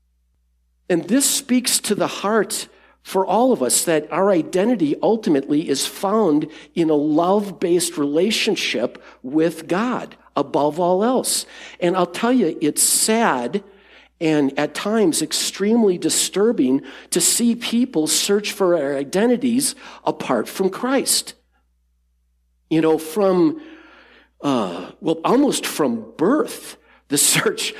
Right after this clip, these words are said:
for identity begins, and it continues through all our lives while you know, simultaneously, the world,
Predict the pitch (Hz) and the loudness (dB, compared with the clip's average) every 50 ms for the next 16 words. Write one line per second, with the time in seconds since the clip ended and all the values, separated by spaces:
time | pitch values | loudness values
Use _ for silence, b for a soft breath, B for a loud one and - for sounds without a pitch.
0 | B B B - - 202 185 185 180 170 - - 160 165 202 240 214 208 175 - | B B B -6 -2 0 2 2 2 2 2 2 2 2 2 2 0 -2 -2 -2
1 | 156 139 - - 196 233 247 - - 160 151 156 156 - 175 165 - - - 240 | -2 -2 0 0 0 2 2 2 2 2 0 0 0 0 -2 -2 -2 -2 0 2
2 | 247 254 254 220 180 - - - - 175 180 165 156 185 202 208 208 190 175 170 | 4 4 4 4 2 0 0 0 0 0 2 2 2 2 4 4 4 4 2 2
3 | 185 196 202 190 139 110 117 120 - B B B B B B B - 165 160 151 | 0 0 0 0 -2 -2 -2 -4 -4 B B B B B B B -2 0 2 2
4 | 156 147 139 127 B B B B B B B B B _ _ _ _ _ _ _ | 2 2 0 -2 B B B B B B B B B _ _ _ _ _ _ _
5 | _ _ _ _ _ - - - - - - - - 220 220 226 240 233 208 185 | _ _ _ _ _ -14 -12 -6 -2 0 0 2 2 2 2 4 4 2 2 0
6 | - - - 208 214 226 247 247 214 147 - - - 135 123 113 110 110 117 147 | -2 -4 0 0 2 4 4 4 2 2 2 0 -2 0 0 0 2 2 0 0
7 | 156 B B B B B B B B B - 170 147 143 143 160 175 196 247 262 | -2 B B B B B B B B B -2 -2 -2 -2 0 2 2 2 4 4
8 | 214 156 139 143 131 156 156 | 2 2 2 0 0 -2 -6